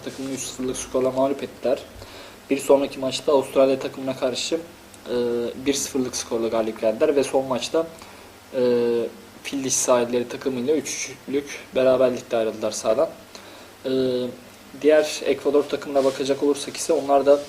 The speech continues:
E grubunda yer aldılar ve oynadıkları üç maçta altı puan topladılar iki galibiyetle. Oynadıkları maçlara bakacak olursak ilk maçta Almanya takımıyla karşılaştılar ve altı birlik gibi, e, ezili bir mağlubiyet, ezici bir mağlubiyetle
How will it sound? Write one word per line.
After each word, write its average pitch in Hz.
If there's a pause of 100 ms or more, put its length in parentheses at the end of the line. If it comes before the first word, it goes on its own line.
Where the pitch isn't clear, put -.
(180)
E 139
grubunda 139
yer 127
aldılar 113
ve 131 (460)
oynadıkları 131 (380)
üç -
maçta 123
altı 131
puan 127 (260)
topladılar 120
iki 120
galibiyetle. 117 (760)
Oynadıkları 139
maçlara 139
bakacak 143
olursak 147
ilk 147
maçta 156 (340)
Almanya 139
takımıyla 139
karşılaştılar 131
ve 135 (440)
altı 135
birlik 131
gibi, 156 (420)
e, 135 (640)
ezili 135
bir 139
mağlubiyet, 131 (240)
ezici 131
bir 131
mağlubiyetle 131